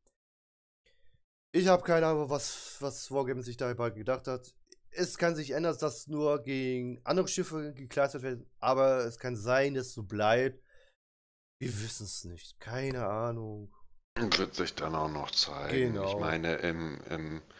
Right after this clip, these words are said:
Speaker 2: Sturm zum Beispiel kann das nachher ganz schön stark sein.
Speaker 1: Aber wir wissen nicht, welche Reichweite das Radar kriegt. Das ist das Problem.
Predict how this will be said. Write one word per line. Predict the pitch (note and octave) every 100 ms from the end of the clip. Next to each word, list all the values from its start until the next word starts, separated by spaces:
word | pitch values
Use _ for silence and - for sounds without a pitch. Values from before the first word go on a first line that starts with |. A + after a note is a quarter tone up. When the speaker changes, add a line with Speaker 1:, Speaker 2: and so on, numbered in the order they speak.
| - - -
Speaker 2:
Sturm | - - - F#2 G#2 A2
zum | A2 G#2 G2+
Beispiel | F#2+ F2+ -
kann | F2+ F#2 E2
das | D#2+ E2
nachher | D#2 D#2 D#2+ D#2 D2+
ganz | - D#2 D#2
schön | - D#2+ D2+
stark | D2+ - - - G3+ -
sein. | G#2+ G#2+ A2 A2 A#2 - - -
Speaker 1:
Aber | C#3+
wir | C#3
wissen | D#3 - E3
nicht, | F3+ - C3+
welche | D3+ D3+ C#3+
Reichweite | D3+ D3+
das | C#3 -
Radar | C#3 C3+
kriegt. | B2+ - C#3 -
Das | A2+ A#2
ist | A2+
das | A2+
Problem. | - A2+ A#2+ A2+ G#2+